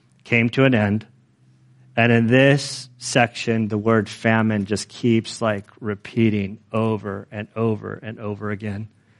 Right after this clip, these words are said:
And the seven years of famine began to come, just as Joseph had said.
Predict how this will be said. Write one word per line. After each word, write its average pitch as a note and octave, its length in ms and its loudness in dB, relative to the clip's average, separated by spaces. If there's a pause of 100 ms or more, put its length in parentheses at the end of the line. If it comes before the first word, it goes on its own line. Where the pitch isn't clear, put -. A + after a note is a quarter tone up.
(600)
And A#2+ 160 4
the B2 80 6
seven C3 400 2
years B2+ 220 4
of B2+ 100 0
famine A#2 420 2
began G#2+ 340 2
to G2+ 80 0
come, G2+ 360 -4 (680)
just A#2+ 500 2
as A2+ 220 0
Joseph G#2 480 -2
had G2+ 180 -6
said. F#2+ 440 -8